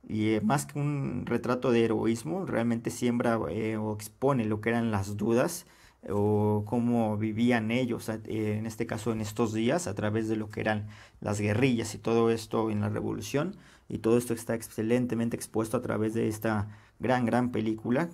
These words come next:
que insistimos, es una de las grandes películas de la historia del, del cine mexicano. Poco más se puede añadir sobre ella, realmente es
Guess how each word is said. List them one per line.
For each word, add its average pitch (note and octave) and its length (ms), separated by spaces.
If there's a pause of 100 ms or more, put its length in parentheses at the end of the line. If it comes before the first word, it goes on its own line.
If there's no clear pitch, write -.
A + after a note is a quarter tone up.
que A2+ 80
insistimos, A2 800 (140)
es - 340
una A2+ 180
de G#2+ 80
las G#2 240
grandes A2+ 480 (400)
películas A2 440
de G#2+ 120
la G#2 160
historia A2 380
del, G#2+ 220 (380)
del G#2 120
cine A#2 220
mexicano. A2+ 580 (840)
Poco A2+ 220
más A#2 200
se G#2+ 100
puede A#2 340
añadir G#2+ 400
sobre A2 340
ella, C#3+ 240 (180)
realmente G#2+ 560 (220)
es - 480